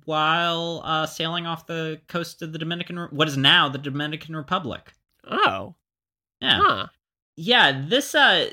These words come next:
Speaker 1: this has been in popular culture recently. Um, I will
Speaker 2: Yes.
Speaker 1: read the, uh, translated excerpt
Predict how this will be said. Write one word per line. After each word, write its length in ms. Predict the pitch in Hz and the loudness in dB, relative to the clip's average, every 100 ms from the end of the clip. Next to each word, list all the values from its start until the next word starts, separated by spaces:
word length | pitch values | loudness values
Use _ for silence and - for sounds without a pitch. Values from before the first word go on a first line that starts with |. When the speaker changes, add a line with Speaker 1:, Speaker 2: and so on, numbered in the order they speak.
| 156 | 0
Speaker 1:
this 300 | 165 285 - | 2 2 4
has 260 | 294 269 | 4 4
been 220 | - 220 | -2 -2
in 100 | 196 | -2
popular 480 | 175 175 170 175 160 | 0 2 2 0 -2
culture 480 | - 147 120 - 180 | -2 -6 -6 -6 -4
recently. 640 | 180 185 - - 214 285 | -2 -4 -6 -10 -6 -6
Um, 340 | - 147 143 147 - | 0 2 2 0 2
I 180 | 156 | 4
will 460 | 180 180 180 170 165 | 4 0 0 0 0
Speaker 2:
Yes. 60 | 131 | -2
Speaker 1:
read 520 | 131 165 180 180 151 139 | -2 -2 0 -2 -6 -6
the, 420 | 143 143 139 139 | -4 -2 -2 -2
uh, 280 | 127 120 113 | -2 -2 -2
translated 880 | - - 190 202 185 165 151 143 127 - | -4 -2 0 0 -2 -2 0 -2 -2 -2
excerpt 920 | 143 - 139 120 107 - _ - | -2 -4 -6 -4 -4 -8 _ -20